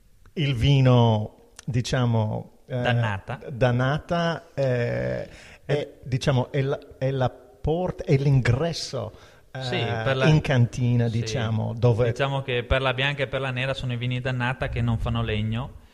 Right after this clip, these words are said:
Speaker 2: e sono stati dedicati appunto nel nome e nei fatti a Tarcento, perché sono stati vinificati con le uve che maggiormente rappresentano Tarcento, perché Perla Bianca è un blend tra, eh, Tokai e un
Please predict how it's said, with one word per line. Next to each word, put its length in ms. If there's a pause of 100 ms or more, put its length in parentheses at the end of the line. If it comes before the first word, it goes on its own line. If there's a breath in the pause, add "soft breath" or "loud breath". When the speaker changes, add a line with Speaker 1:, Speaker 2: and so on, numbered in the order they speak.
(180 soft breath)
Speaker 2:
e 120
sono 180
stati 240
dedicati 460
appunto 320
nel 120
nome 540
e 60
nei 160
fatti 340
a 40
Tarcento, 540
perché 260
sono 240
stati 260
vinificati 600
con 140
le 100
uve 440 (300 loud breath)
che 100
maggiormente 560
rappresentano 640
Tarcento, 580
perché 560 (240 soft breath)
Perla 180
Bianca 420
è 240
un 200
blend 380
tra, 580
eh, 380
Tokai 640
e 200
un 540